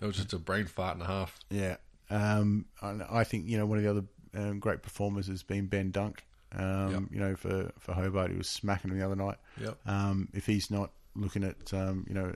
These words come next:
Speaker 2: uh, Australian selection for even the, for the World Cup,
Speaker 1: Yeah.
Speaker 2: I think they've got to, they've got to look at him 'cause he's
Speaker 1: There's,
Speaker 2: just
Speaker 1: there's,
Speaker 2: doing too well.
Speaker 1: there's been big raps on Cutting as well from people in the know.
Speaker 2: Yep.
Speaker 1: They reckon that he can whack him a mile.
Speaker 2: Yeah.
Speaker 1: Even international players said that they, he's one of the biggest hitters they've seen in the nets.
Speaker 2: Um,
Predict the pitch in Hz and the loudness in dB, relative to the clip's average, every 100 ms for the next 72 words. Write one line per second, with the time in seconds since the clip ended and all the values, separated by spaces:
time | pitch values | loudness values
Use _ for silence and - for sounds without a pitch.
0 | - - - - - - 92 92 95 90 | -8 -10 -12 -18 -18 -8 -2 2 2 0
1 | - 87 - 95 98 104 107 101 - 95 | -2 -4 -2 -2 2 6 6 4 0 -2
2 | 92 92 85 98 82 - - - 98 85 | 0 0 0 0 -2 -4 -20 -10 -4 -4
3 | 82 98 95 95 95 87 - 95 92 92 | 0 0 2 0 0 -2 -4 -4 -2 -2
4 | 90 87 85 - - 95 98 107 104 104 | -4 -4 -6 -6 -4 -2 0 0 2 2
5 | 92 87 92 98 92 104 98 120 101 95 | 0 -2 -2 -2 -2 0 0 0 2 0
6 | - - 90 87 82 - 98 87 85 90 | 0 -4 -4 -4 -6 -2 -2 -2 -4 -4
7 | 90 80 - 87 85 - 95 87 85 87 | -4 -6 -6 -6 -6 -4 -4 -2 -2 0
8 | 92 98 - 107 - - 90 - 87 92 | -2 -2 -2 -4 -4 -6 -4 -2 -2 -2
9 | 85 87 90 85 87 98 95 - - - | -2 -4 -2 -2 -2 0 -2 -6 -20 -6
10 | 107 101 90 - - - - 95 95 85 | 0 0 0 -6 -20 -20 -6 -4 -2 -2
11 | 92 90 95 87 82 82 85 80 82 - | -4 -2 -2 0 -2 -2 -4 -4 -6 -8
12 | - 87 82 85 82 80 80 87 - 85 | -4 -4 -2 -6 -6 -4 -4 -4 -6 -6
13 | 90 87 92 92 87 92 - - - - | -6 -4 -2 -2 -2 -2 -4 -10 -14 -20
14 | - - 104 101 101 98 101 | -20 -4 2 4 4 2 -2